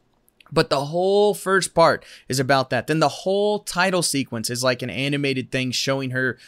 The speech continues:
become the best archer and the best martial artist and the best fencer and all this stuff. And I heard a bunch of people complaining about that too. And it's like,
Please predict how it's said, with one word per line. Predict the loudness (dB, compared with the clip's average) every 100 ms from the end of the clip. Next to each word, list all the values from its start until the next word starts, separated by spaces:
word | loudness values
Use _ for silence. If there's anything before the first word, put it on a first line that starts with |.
| -10 -2
become | 0 2 0
the | 2
best | 2 2 2
archer | 2 2 0 0 0 _ _ -6
and | -4
the |
best | 2 2 2 -4 -6 _ _ _ _ _ _ -16
martial | -6 0 0 0 2
artist | 2 2 0 -4 -6
and | -8
the | -2
best | 0 0
fencer | -4 -4 -2 -2 0 -2
and | -2
all | -2 -2
this | -2
stuff. | -2 -2 -6 -8 _ _ _ _ _ _ _ _ _ _ _ _ _ -20 -14 -6
And | 0
I | 4
heard | 4
a | 4
bunch | 2 2
of |
people | 0 0
complaining | -4 -2 0
about | 0 0
that | 0 -2
too. | -2 -2
And | -2
it's | -4
like, | -6 -8